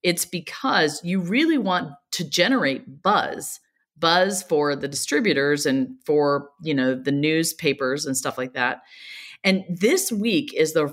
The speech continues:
first time that I've sort of felt a lot of buzz around our film.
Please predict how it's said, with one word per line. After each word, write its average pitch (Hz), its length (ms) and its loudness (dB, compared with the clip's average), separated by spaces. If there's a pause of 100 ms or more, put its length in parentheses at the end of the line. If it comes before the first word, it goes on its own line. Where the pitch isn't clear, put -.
first 247 360 2
time 147 480 0
that 135 120 -2
I've 131 200 2
sort 208 340 2
of 262 160 0
felt 131 320 0
a 156 60 2
lot 131 340 -4
of 135 300 -6
buzz 127 500 0 (100)
around 131 400 0
our 120 160 0
film. 117 520 -4